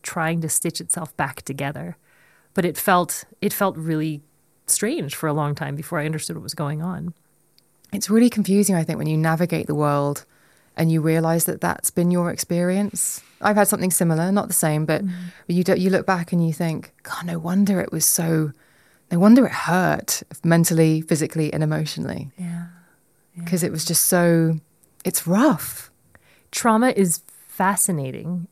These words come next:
Speaker 1: Um, it does sit in the body, it sits in the
Speaker 2: Mm.
Speaker 1: mind, it sits in the spirit.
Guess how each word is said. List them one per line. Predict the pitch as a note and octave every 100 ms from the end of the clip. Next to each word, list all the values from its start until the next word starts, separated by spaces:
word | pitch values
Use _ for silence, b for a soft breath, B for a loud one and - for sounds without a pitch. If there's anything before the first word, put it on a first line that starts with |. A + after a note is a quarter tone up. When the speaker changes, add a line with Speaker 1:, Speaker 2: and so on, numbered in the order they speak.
| -
Speaker 1:
Um, | F3 D3+ D3 C#3 C#3+ E3 - _ -
it | G#3 -
does | F#3+ F#3
sit | - -
in | E3+
the |
body, | E3 F#3 G3 G#3+ G#3 G3
it | G3
sits | F3 E3+
in | E3+
the |
Speaker 2:
Mm. | D#3+
Speaker 1:
mind, | F#3+ G3+ F#3
it | -
sits | F3+
in | E3
the | D#3
spirit. | - - F#3+ F#3+ F#3+ - -